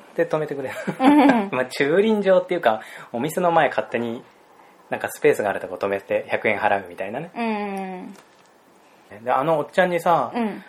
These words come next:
Speaker 1: 「この先駐輪場あるか？」って聞いたら、「いやー、わかりまへん」って言われちゃってさ。
Speaker 2: うんうん。
Speaker 1: <laughs> 商売人だなと思って。
Speaker 2: <laughs> 本当だね。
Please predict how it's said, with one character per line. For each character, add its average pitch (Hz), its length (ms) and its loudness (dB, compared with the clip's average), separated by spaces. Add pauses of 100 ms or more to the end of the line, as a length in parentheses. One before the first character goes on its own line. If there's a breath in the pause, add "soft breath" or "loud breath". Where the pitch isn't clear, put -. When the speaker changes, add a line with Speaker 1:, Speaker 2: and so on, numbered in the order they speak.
(180)
Speaker 1:
「こ - 120 0
の 208 100 0
先 196 320 2
駐 202 180 2
輪 196 140 4
場 190 180 2
あ 185 80 8
る - 80 4
か？」 123 160 4
っ - 40 -12
て 110 100 -12
聞 123 100 -8
い - 20 -14
た 110 140 -4
ら、 113 120 -4
「い 135 60 -6
や 165 220 2
ー、 151 60 4
わ 139 100 4
か 151 100 2
り 147 120 2
ま 143 160 -2
へ 139 80 -2
ん」 135 60 -6
っ - 20 -10
て 113 160 -14
言 104 100 -10
わ 104 60 -8
れ 101 80 -10
ち 107 80 -6
ゃ - 20 -6
っ - 20 -14
て - 120 -8
さ。 208 120 -12
Speaker 2:
う 247 80 -2
ん 220 300 2
う 190 380 0
ん。 - 20 0
Speaker 1:
<laughs> - 0 -
商 165 260 8
売 160 200 8
人 160 160 2
だ 147 100 6
な 131 140 2
と - 100 -4
思 - 80 6
っ 349 40 10
て。 349 920 6
Speaker 2:
<laughs> - 720 -18
本 233 240 -4
当 269 100 -4
だ 262 120 -2
ね。 240 260 -4